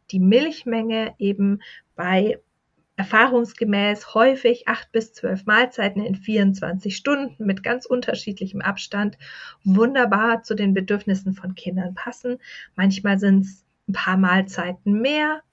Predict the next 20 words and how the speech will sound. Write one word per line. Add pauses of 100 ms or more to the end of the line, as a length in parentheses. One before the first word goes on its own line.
manchmal
sind's
vierzehn (100)
oder
sechzehn, (440)
ähm,
und
manchmal
sind's (160)
ein,
zwei
Mahlzeiten
weniger. (440)
Solange
die
Entwicklung
von
den
Kindern
einfach